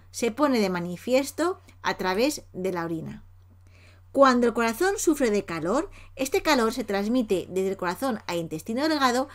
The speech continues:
a través de sus respectivos meridianos. Situaciones de excesos emocionales del tipo depresión prolongada, preocupación desmesurada, sentimientos de ofensa, de rabia, de frustración,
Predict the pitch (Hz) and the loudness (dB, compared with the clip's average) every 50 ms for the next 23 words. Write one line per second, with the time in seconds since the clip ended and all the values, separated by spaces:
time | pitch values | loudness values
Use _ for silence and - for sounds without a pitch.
0 | - - - - - - 320 - 330 330 311 254 233 226 233 262 302 - - - | -14 -20 -20 -6 -2 -2 -2 0 2 2 4 4 4 4 2 2 0 -4 -8 -14
1 | - - - 208 226 220 302 277 262 262 - - 208 190 - 226 233 226 254 285 | -20 -6 -4 -2 0 2 2 2 0 0 -2 -4 -4 -4 -4 -4 0 2 2 2
2 | 302 - - - - 185 190 190 175 175 165 165 165 165 160 151 139 139 139 - | 2 -2 -6 -10 -8 -6 -4 -2 -2 -2 -2 -2 -2 -4 -4 -8 -10 -12 -14 -14
3 | - - - - - - - - - - - - - - - - - - - - | -16 -18 -20 -20 -20 -20 -20 -20 -20 -20 -20 -20 -20 -20 -20 -20 -20 -20 -20 -20
4 | - - - - - - - - - - - - - - - - - - - 277 | -20 -20 -20 -20 -20 -20 -20 -20 -20 -20 -20 -20 -20 -20 -20 -20 -10 -4 -2 -2
5 | 269 220 254 233 226 220 - 330 339 359 381 392 330 285 262 262 - - - - | 0 2 0 0 0 2 2 2 2 2 0 2 4 4 2 2 0 -6 -6 -4
6 | 262 262 - 285 285 254 220 208 196 196 - - 175 170 185 202 202 190 160 139 | -4 -2 -2 0 0 0 2 0 0 -2 -4 -6 -6 -2 0 0 0 0 0 -4
7 | 139 - - - - - - - - 202 208 214 214 196 - - 262 247 214 - | -6 -10 -14 -18 -20 -20 -20 -8 0 4 4 4 4 4 2 2 2 2 0 -2
8 | 160 - - - - - - 190 202 202 - 196 214 208 - 285 320 330 339 330 | -8 -8 -10 -12 -16 -10 -4 -2 -2 0 0 0 -2 0 0 0 0 0 0 0
9 | 330 294 262 220 196 190 185 180 180 175 160 147 120 - - - - - - 226 | 0 2 2 2 0 0 0 0 0 -2 -2 -6 -8 -10 -16 -20 -12 -2 0 0
10 | 214 233 226 226 220 214 - 262 285 302 311 320 311 294 254 220 214 - - 185 | 0 0 0 -2 -2 -2 -2 -2 -2 0 0 0 0 0 0 -2 -2 -2 -2 -2
11 | 185 180 180 165 156 - - - - - - - - - 233 233 226 220 226 226 | 0 0 0 -2 -4 -6 -10 -14 -20 -20 -16 -10 -6 -2 0 0 0 2 2 2
12 | 240 254 277 302 311 320 311 320 339 349 370 - - - - - - - - 196 | 2 4 2 2 0 0 0 0 0 0 0 -2 -6 -10 -14 -18 -14 -6 -2 -2
13 | 196 185 175 - - 240 240 233 233 220 - 180 139 117 - - - - 170 185 | -2 -2 -2 -2 -2 0 0 0 0 -2 -2 -4 -6 -6 -8 -12 -10 -6 -4 -2
14 | 180 185 214 220 226 214 202 185 170 170 170 160 - - 160 - - - 147 151 | -2 0 0 2 2 2 2 2 0 0 -2 -4 -6 -10 -10 -10 -10 -12 -12 -12
15 | - - 233 254 277 302 330 359 | -8 0 4 4 4 4 2 0